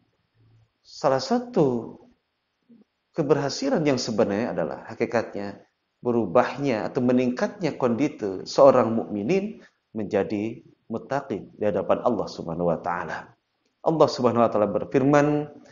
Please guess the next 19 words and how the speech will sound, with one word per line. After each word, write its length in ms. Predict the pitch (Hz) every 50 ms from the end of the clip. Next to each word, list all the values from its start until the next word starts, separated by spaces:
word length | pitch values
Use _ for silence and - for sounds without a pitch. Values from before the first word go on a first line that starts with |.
| - _ -
"A'udzubillahi 640 | 104 107 104 104 101 107 101 101 107 135 - 120 117
minasyaitonirrajim. 1400 | 113 113 107 - - 110 101 95 98 98 92 90 82 92 95 98 98 120 135 139 143 143 147 147 143 - - - - - - - - - - - - - - 120
Bismillahirrahmanirrahim. 1300 | 120 - - 151 151 135 127 113 104 110 101 - - 95 95 92 90 85 85 80 - - 85 82 - - - - - - - - _ _ _ _ _ _ _ -
Ya 480 | 113 120 123 135 139 139 147 147 -
ayyuhalladzina 960 | 135 127 127 127 123 120 120 117 120 117 110 113 120 117 107 113 95 95 104 104
amanu 400 | 101 110 120 131 139 147 156 160 156
kutiba 400 | - 143 131 - 151 120 123 107
alaikumus 560 | 107 110 110 110 - 110 101 104 101 - -
syiyamu 240 | 90 85 98 90 87 87 -
kama 320 | 113 107 110 120 113 104 - 104
kutiba 320 | 101 - 135 123 92 101
alal 240 | 82 98 98 98 95
ladzina 400 | 98 101 101 117 131 110 107 104
min 160 | 104 101 95
qablikum 640 | 95 - 107 90 - 85 113 120 - - 110 104 101
la'allakum 720 | 98 98 85 101 123 127 110 104 98 87 - 101 98 92
tattaqun." 880 | 85 - 87 - - - 92 87 - - 117 117 110 98 - - - - - _ _ _ _ _ _ _
Sadaqallahul 800 | - - 151 147 151 143 - - 120 113 101 98 87 98 90 76
azim. 320 | 69 73 73 71 73 -